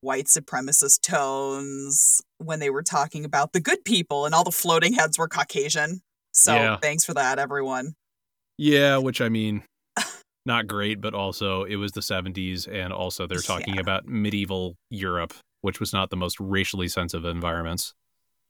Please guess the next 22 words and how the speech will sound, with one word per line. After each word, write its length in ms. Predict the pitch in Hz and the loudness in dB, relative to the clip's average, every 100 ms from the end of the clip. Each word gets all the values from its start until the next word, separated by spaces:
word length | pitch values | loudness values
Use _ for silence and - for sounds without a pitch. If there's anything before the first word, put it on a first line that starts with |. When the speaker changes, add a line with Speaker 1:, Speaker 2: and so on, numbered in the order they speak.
| _ _ _ | _ _ _
Speaker 1:
Yeah, 420 | 180 180 143 - - - | 0 2 2 0 -4 -12
yeah, 300 | 160 160 123 | -8 -6 -6
yeah, 280 | - - 50 | -8 -12 -8
that 140 | 175 | -6
is 160 | 143 - | 0 0
true. 320 | - 71 - 156 _ _ _ _ _ _ _ _ 185 | 0 -6 -10 -14 _ _ _ _ _ _ _ _ -2
But 100 | 233 | 0
also 480 | 269 - 330 294 - | 4 4 2 -4 -10
loving 520 | 170 170 190 262 294 | -10 0 2 2 0
that 120 | 240 202 | 0 0
a 40 | |
lot 280 | 175 160 185 | 2 4 2
of 120 | 254 | 0
these 200 | 185 190 | 0 0
guys 320 | 170 156 156 | 2 4 4
low-key 400 | 147 151 196 - | 4 0 -2 -4
operated 560 | - 135 - 165 175 165 | 0 0 2 0 0 -2
like 220 | 131 131 - | -4 -4 -8
cult 220 | - 135 | -10 -8
leaders. 720 | 127 135 156 185 - - - - _ _ _ - | -8 -4 -2 2 6 8 6 4 _ _ _ -4
Speaker 2:
<laughs> 80 | 127 - - 143 135 | -2 -4 -4 -6 -6
Speaker 1:
Like, 220 | 185 156 | -4 -4